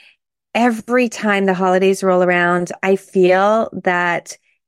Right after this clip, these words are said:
everything just becomes more complicated and more pronounced. The challenge of step parenting really gets highlighted. So I decided that I'm gonna do this episode.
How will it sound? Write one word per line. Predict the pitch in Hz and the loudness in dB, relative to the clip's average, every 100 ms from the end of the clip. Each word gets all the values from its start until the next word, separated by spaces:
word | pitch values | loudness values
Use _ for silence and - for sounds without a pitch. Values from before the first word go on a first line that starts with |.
| - | -6
everything | 214 220 202 202 196 196 175 170 | -2 0 0 0 0 -2 -2 -2
just | 170 165 | -6 -6
becomes | - 175 - 170 170 160 | -10 -8 -4 -2 -2 -4
more | 165 151 | -4 -4
complicated | - - 175 185 - 180 170 165 160 - _ - | -8 -6 -6 -6 -2 0 2 0 -2 -14 _ -6
and | 165 | -2
more | 160 | -2
pronounced. | 147 - 165 165 160 156 - - - _ _ - | -4 -8 -4 -2 -2 -4 -8 -16 -16 _ _ -12
The | - | -12
challenge | - 170 175 175 170 | -10 -4 -2 -2 -4
of | 165 | -8
step | - 160 _ _ - | -4 -4 _ _ -6
parenting | 156 147 156 160 147 143 | -4 -4 -6 -6 -6 -4
really | 147 151 | -4 -4
gets | 143 - | -4 -8
highlighted. | - 135 147 160 185 202 - - _ _ _ | -8 -4 0 0 0 0 -4 -20 _ _ _
So | - 165 156 151 - _ | -6 -4 -2 -4 -6 _
I | 156 151 151 151 147 | -6 -2 -2 -4 -4
decided | 147 - 190 202 202 196 - - - | -6 -4 -2 0 -2 -4 -10 -18 -4
that | 156 - | -4 -2
I'm | 156 147 | -8 -6
gonna | 147 143 | -6 -4
do | 147 | -6
this | 139 131 | -6 -6
episode. | - - - - - | -8 -12 -14 -12 -12